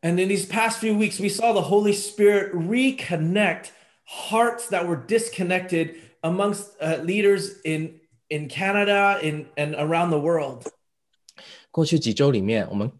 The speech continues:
Speaker 2: 见证了圣灵，啊，他在当中做连接的工作。我们看见在，呃，很多，呃，族里面的领袖，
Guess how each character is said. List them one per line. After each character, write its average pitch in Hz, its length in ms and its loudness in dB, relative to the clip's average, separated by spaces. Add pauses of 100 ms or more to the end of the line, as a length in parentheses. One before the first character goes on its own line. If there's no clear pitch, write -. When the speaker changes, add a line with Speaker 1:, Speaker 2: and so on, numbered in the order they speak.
(140)
Speaker 2:
见 180 240 4
证 143 220 2
了 104 140 2
圣 151 320 0
灵， 95 200 -4 (220)
啊， 92 300 -4
他 156 280 0 (300)
在 147 260 2
当 160 320 -2
中 160 160 2
做 156 160 2
连 104 260 0
接 143 120 0
的 113 80 0
工 113 240 -4
作。 107 220 -4
我 92 80 -10
们 113 80 -4
看 170 260 0
见 147 180 0
在， 127 300 0
呃， 95 220 -8 (200)
很 98 200 -6
多， 139 280 0 (180)
呃， 92 260 -8
族 135 180 -2
里 139 140 0
面 120 200 -2
的 104 120 0
领 92 200 -4
袖， - 360 -2